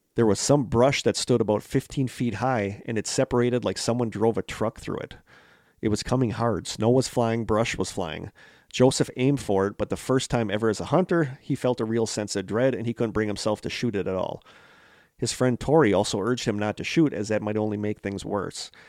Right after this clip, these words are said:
He eventually found the hole, and by this time, whatever this thing was, was full-on sprinting at them. The two men rushed through the hole in the fence and jumped into the woods, keeping their eyes on the semi-invisible entity the whole time. Joseph noticed that this thing had stopped at the fence,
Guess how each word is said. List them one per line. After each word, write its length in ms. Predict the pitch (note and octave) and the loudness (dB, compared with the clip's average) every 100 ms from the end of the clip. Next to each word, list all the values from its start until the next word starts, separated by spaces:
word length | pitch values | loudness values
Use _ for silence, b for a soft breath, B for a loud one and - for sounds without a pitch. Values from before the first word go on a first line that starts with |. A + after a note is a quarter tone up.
| b b b | b b b
He 100 | - | -2
eventually 460 | G#2+ A#2+ D#3+ F3 D3+ | 2 2 2 2 2
found 260 | B2 B2+ | 2 2
the 80 | G#2+ | 0
hole, 340 | - C#3+ G#2+ G#2 | 2 4 4 2
and 80 | |
by 100 | G#2 | 0
this 240 | G#2+ C#3 - | 2 0 0
time, 280 | G#2+ G2+ G2 | -4 -4 -2
whatever 260 | G2+ A2+ | -2 0
this 160 | A2 - | -2 0
thing 160 | A#2 | 0
was, 280 | G#2+ A2+ A2+ | 2 2 0
was 200 | - G#2 | -4 -8
full-on 360 | - A#2+ A#2 G#2+ | -4 -2 0 -2
sprinting 520 | - - A#2 A2+ F2+ | -6 -4 -4 -2 -4
at 160 | D#2+ - | -6 -8
them. 260 | D2+ - b b b b b - | -10 -12 b b b b b -6
The 80 | |
two 180 | A#2 D#3+ | 2 6
men 160 | D3+ C#3+ | 6 6
rushed 300 | G#2+ C3 - | 4 2 2
through 120 | D3+ | 0
the 100 | C#3 | 2
hole 320 | A#2 C#3 A#2+ A2+ | 2 4 4 2
in 60 | |
the 80 | G#2+ | -2
fence 420 | - C#3 A2 G#2 | 0 0 0 -2
and 140 | - A2 | -6 -2
jumped 240 | A#2 A2+ | -2 0
into 140 | A2 G#2+ | -2 0
the 40 | |
woods, 360 | G#2 D3 D#3 - | 6 6 6 2
keeping 260 | D3 C#3+ | -2 0
their 140 | A#2+ G2+ | 0 0
eyes 240 | G#2 A#2+ | 0 0
on 120 | A#2+ | -2
the 60 | A2 | -2
semi-invisible 840 | - A2 A#2+ A2+ G#2+ G#2+ G#2+ G2+ - | -2 -2 -2 -2 -2 -2 -2 -2 -4
entity 340 | F#2+ G#2 A2 | -6 -6 -4
the 100 | G2 | -2
whole 160 | G2 F#2+ | -2 -4
time. 400 | - G2 E2+ - b b b b b b | -6 -8 -10 -14 b b b b b b
Joseph 440 | - C3 D#3 B2+ A2 | 4 4 4 0 2
noticed 320 | A#2 B2+ - | 2 2 0
that 140 | A2 | -2
this 160 | A2+ - | -2 -2
thing 160 | B2 | -2
had 120 | A2+ G2+ | -2 -4
stopped 360 | - A2 A2 | -2 -2 -2
at 120 | A2+ | -4
the 60 | F#2 | -8
fence, 540 | - A#2+ G2 - - | -6 -6 -6 -8 -12